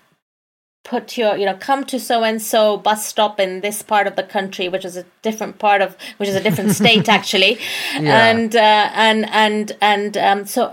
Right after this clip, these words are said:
Speaker 1: so anyway, I did that. And, uh, and then I was led into a forest camp in that state,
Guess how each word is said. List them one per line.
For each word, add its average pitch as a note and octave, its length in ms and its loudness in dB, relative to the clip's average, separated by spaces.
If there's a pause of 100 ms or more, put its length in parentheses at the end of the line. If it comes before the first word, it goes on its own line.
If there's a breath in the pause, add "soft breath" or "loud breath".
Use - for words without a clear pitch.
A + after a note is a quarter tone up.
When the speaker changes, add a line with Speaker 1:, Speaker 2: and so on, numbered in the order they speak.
Speaker 1:
so A3 560 2
anyway, G#3 320 2
I F3+ 80 0
did G#3 280 0
that. - 340 0
And, G#3 320 2
uh, G#3 360 4 (340 loud breath)
and A3 140 2
then C4 120 4
I D4 80 4
was B3+ 180 2
led G#3+ 300 2
into G#3+ 240 -2
a - 20 2
forest G#3+ 400 -2
camp G3 320 -2
in A#3 200 -2
that G#3+ 200 0
state, G3+ 640 0